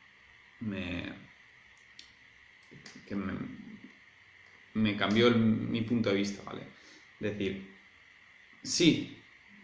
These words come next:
puedes estar disponible para todos los demás porque puedes, porque existe esa posibilidad. Pero tú tienes el poder de decidir si hacerlo o no.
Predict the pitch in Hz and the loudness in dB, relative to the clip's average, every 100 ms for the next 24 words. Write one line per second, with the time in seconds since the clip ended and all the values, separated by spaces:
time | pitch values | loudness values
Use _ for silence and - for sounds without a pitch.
0 | - - - - - - 156 185 170 147 | -20 -20 -20 -20 -20 6 10 10 8 4
1 | 131 131 113 110 104 98 101 98 101 110 | 4 4 4 4 6 4 2 0 2 2
2 | 139 - - - - - 110 95 104 117 | 0 -4 -16 -20 -6 0 0 0 4 4
3 | 90 - - 92 - - 170 - 110 101 | 4 0 -8 -8 -2 0 2 2 0 -2
4 | 104 101 90 - - - - - - - | -4 -6 -6 -8 -10 -18 -20 -20 -20 -20
5 | - - - - 104 98 101 175 170 131 | -20 -20 -14 0 2 2 2 2 4 4
6 | 127 110 101 104 101 139 - - - - | 2 0 -2 0 4 4 2 -6 -14 -20
7 | - 113 107 101 107 117 120 127 107 113 | -12 -4 -2 0 0 0 0 -4 0 0
8 | 113 92 87 - | 0 0 -2 -8